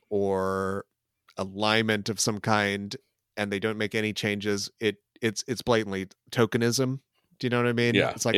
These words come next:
Speaker 1: "Oh, we wanna
Speaker 2: exactly.
Speaker 1: cash in on this." Um, but I, I actually remember seeing, uh, the,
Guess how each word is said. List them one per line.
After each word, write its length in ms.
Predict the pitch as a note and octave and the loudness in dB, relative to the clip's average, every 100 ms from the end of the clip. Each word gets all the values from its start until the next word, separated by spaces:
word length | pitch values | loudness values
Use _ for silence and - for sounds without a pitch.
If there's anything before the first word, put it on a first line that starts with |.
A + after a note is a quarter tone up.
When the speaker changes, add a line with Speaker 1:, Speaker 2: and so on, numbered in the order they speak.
| G2+ | 4
Speaker 1:
"Oh, 80 | |
we 140 | G#2 D#2 | 4 2
wanna 160 | - | -2
Speaker 2:
exactly. 20 | - | 0
Speaker 1:
cash 340 | C3 A2 - | 2 2 2
in 120 | A2 | -2
on 160 | G#2 G2 | -2 -6
this." 360 | G2+ A#2 - - - - - - - | -10 -10 -10 -12 -16 -14 -16 -18 2
Um, 280 | A2+ A2 | 4 6
but 120 | A2+ C#3+ - - - | 6 4 2 -10 2
I, 80 | D3 | 4
I 60 | C#3+ | 6
actually 280 | D3 - F3+ | 4 6 4
remember 400 | C#3+ C#3 D3 C#3+ | 6 2 4 2
seeing, 400 | - D3 B2+ A#2+ | 4 4 2 0
uh, 220 | A#2 G#2+ - | 0 0 0
the, 260 | A#2 A2 | 0 0